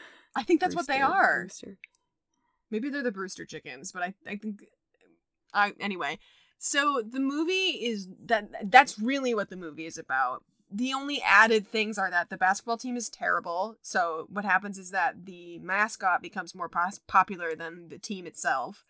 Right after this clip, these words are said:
Speaker 1: because they've lost every game. But they're, they're supposed to win the hardest game yet against a team that is, like, twenty-five and oh.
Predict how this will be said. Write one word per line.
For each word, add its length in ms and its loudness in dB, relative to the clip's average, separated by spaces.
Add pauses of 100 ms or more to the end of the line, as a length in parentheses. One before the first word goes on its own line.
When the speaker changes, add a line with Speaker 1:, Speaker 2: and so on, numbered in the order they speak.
(340)
Speaker 1:
because 160 -6
they've 200 -6
lost 280 0
every 300 -2
game. 440 -10 (340)
But 180 -4
they're, 480 -6 (100)
they're 720 -4 (300)
supposed 560 0
to 100 -2
win 580 -2
the 100 -2
hardest 540 2
game 280 -8
yet 300 -2
against 320 -10
a 60 -16
team 260 -12
that 120 -10
is, 120 -10
like, 160 -10
twenty-five 560 -6
and 100 -10
oh. 360 -4